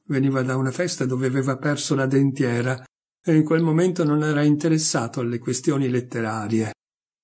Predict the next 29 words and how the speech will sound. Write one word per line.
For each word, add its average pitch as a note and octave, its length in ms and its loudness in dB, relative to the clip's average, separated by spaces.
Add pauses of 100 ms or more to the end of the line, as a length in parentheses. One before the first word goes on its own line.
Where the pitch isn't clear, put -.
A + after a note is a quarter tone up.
(420)
Ripensandoci D3+ 720 0
però, C3 260 -2 (560)
decise F3+ 380 -2
di D#3+ 100 0
far D#3 180 -2
visita E3 460 0
a E3 60 0
Saroyan C3+ 720 0
per D3 220 -8
chiedergli C#3+ 500 0
di C3+ 100 -2
aiutarlo C#3 480 2
a C3 60 0
farsene B2 440 -2
una C3 220 2
nuova. G2+ 580 -4 (640)
Chissà F#3 340 0
come C3+ 220 -2
scoprì B2+ 560 -4
che - 140 -2
Saroyan C3+ 580 0
viveva C3+ 380 0
nella C3+ 260 -2
Hampshire C#3+ 540 0
House, C3+ 580 0 (500)
in D3+ 100 4
Central C#3+ 440 0
Park C3+ 300 -4
South. A#2 800 -4